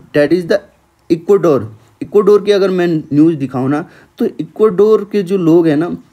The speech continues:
उन्होंने oil drilling को Amazon forest में जो होने वाली थी उसको मना कर दिया है। यानी कि एक तरफ आप देखेंगे ना जो डेवलप country हैं वो environment को ध्यान नहीं रख रही हैं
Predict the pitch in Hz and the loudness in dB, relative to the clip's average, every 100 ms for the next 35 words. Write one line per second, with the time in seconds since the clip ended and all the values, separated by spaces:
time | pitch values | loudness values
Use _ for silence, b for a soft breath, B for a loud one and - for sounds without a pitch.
0 | _ 170 185 202 - - 175 226 240 170 | _ -2 0 -2 -6 -2 2 2 0 -2
1 | 175 170 160 139 117 - - 160 196 196 | 0 0 0 -2 -6 -10 -4 0 0 0
2 | 214 175 139 151 - 139 - - _ - | -4 -2 0 -2 -4 -10 -10 -20 _ -2
3 | 156 156 165 139 147 147 135 127 131 185 | 0 2 0 0 0 0 0 -2 -6 -8
4 | 139 - 175 165 131 123 127 107 101 101 | -8 -4 -4 -2 -4 -4 -4 -6 -4 -4
5 | 101 B B 123 160 180 175 175 170 185 | -6 B B -2 -2 -2 0 2 2 0
6 | 180 170 147 139 151 151 170 175 135 127 | 0 0 0 -4 -2 -2 -2 -2 -2 0
7 | 147 139 127 131 143 135 143 b b _ | -2 -2 -4 -4 -6 -6 -8 b b _
8 | 143 - 170 160 160 180 175 185 135 143 | -2 0 0 2 0 0 -2 -2 -4 -4
9 | 143 127 139 151 147 151 170 175 | -2 -2 0 -2 -2 -4 -4 -6